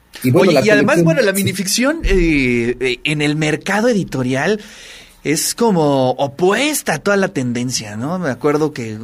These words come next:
Speaker 2: platicando con un amigo editor me decía, "No, no, no, es que nosotros vivimos de los lomos de los libros", ¿no? Es
Speaker 1: <laughs>
Speaker 2: decir, si el lomo no está visible en una librería, pues prácticamente el libro no existe.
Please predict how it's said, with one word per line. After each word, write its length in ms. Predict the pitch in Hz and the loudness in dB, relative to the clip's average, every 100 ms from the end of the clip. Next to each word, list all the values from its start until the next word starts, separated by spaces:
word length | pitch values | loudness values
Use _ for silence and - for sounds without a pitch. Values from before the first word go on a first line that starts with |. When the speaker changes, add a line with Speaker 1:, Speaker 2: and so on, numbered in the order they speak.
| 110 107 | -10 -10
Speaker 2:
platicando 500 | 110 107 131 139 127 | -10 -10 -8 -8 -8
con 160 | 110 | -6
un 200 | 120 131 | -4 -4
amigo 360 | 107 113 123 139 | -6 -6 -4 -4
editor 380 | 107 98 120 127 | -6 -6 -6 -4
me 100 | 120 | -6
decía, 320 | 107 - 127 | -6 -6 -4
"No, 160 | 131 170 | -4 -6
no, 120 | 160 | -6
no, 120 | 160 | -6
es 100 | 170 | -6
que 80 | - | -6
nosotros 420 | 143 160 - 170 | -8 -8 -10 -8
vivimos 440 | 143 123 147 160 131 | -6 -6 -6 -4 -4
de 80 | |
los 240 | 117 107 135 | -4 -4 0
lomos 840 | 135 143 156 160 147 113 104 - - - - - | 2 4 4 4 0 -4 -6 -12 -16 -20 -20 -10
de 180 | 110 101 | -6 -4
los 280 | 101 98 | -6 -8
libros", 400 | 98 95 - 117 | -10 -12 -4 -2
¿no? 100 | 107 | 0
Es 100 | 117 - | 0 -2
Speaker 1:
<laughs> 0 | |
Speaker 2:
decir, 360 | - 120 110 - - - | -4 -6 -8 -10 -20 -10
si 260 | - 123 | -4 0
el 160 | 120 131 | 0 0
lomo 240 | 147 139 | 0 0
no 140 | 131 135 | -2 -4
está 240 | 135 139 | -2 -4
visible 800 | 113 113 139 135 123 110 104 110 | -4 -6 -6 -4 -2 -2 -2 -4
en 120 | 110 | -2
una 760 | 120 123 120 117 110 104 98 98 | -2 0 0 0 -2 -2 -2 -4
librería, 560 | 104 107 107 110 127 139 | -4 -2 -2 -2 -4 -4
pues 160 | 127 | -8
prácticamente 640 | - 120 - 113 110 107 110 | -10 -10 -10 -8 -8 -8 -8
el 60 | |
libro 240 | 110 113 107 | -6 -6 -6
no 100 | 107 | -8
existe. 600 | - 160 156 - 170 | -6 -6 -6 -4 -4